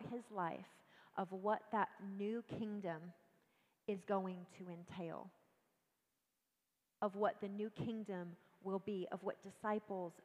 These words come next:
will be, of what the values of that kingdom will be. And we talk a lot about the kingdom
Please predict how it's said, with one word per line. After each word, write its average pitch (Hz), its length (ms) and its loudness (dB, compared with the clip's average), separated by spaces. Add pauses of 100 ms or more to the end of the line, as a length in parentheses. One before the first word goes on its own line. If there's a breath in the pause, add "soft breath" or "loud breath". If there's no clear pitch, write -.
(140)
will 175 240 0
be, 165 260 -6 (460 loud breath)
of 196 140 4
what 202 320 4 (120)
the 202 160 0
values 196 580 4
of 165 160 -4
that 143 160 -2 (120)
kingdom 175 440 -6 (120)
will 165 140 -2
be. 180 140 -2
And 175 100 -2
we 214 100 0
talk 220 320 4
a 202 60 4
lot 175 340 4
about 165 300 4
the 180 60 -8
kingdom 190 440 0